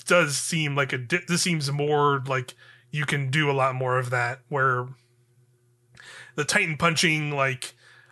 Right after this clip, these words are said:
like, you know, I'm not really doing a lot of punching on the Void Titan or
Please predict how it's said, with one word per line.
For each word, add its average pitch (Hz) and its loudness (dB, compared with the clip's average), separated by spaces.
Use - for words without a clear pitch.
like, 135 0
you 156 0
know, 147 0
I'm 143 0
not 175 2
really 160 4
doing 151 2
a - 2
lot 139 4
of 127 -2
punching 127 -2
on 123 -6
the 143 -8
Void 143 0
Titan 139 -2
or 123 -2